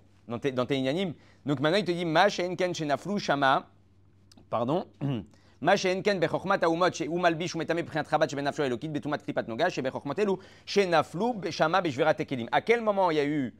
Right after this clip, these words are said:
cette nekuda-là de shvirat hakelim ? Au moment où vous vous rappelez qu'on avait parlé à la création du monde, il y avait le olam hatohu. Le olam hatohu,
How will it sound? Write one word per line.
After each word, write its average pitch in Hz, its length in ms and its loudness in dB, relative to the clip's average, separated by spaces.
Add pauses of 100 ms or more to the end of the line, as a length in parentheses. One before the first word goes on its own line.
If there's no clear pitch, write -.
(240)
cette - 200 -10
nekuda-là 139 480 2
de 117 100 -4
shvirat 113 360 -2
hakelim ? 135 400 -4 (260)
Au 123 80 -4
moment 147 160 0
où - 20 0
vous - 40 2
vous 143 40 0
rappelez 147 180 2
qu'on 147 120 -4
avait 135 100 0
parlé 135 240 2
à 127 60 4
la 123 80 4 (440)
création 160 400 0
du 131 120 -4
monde, 160 180 -4
il 127 40 -10
y 127 40 0
avait 123 200 -2
le 127 100 -2
olam 120 300 0
hatohu. 120 420 -4
Le 151 60 -2
olam 139 220 0
hatohu, 139 380 -4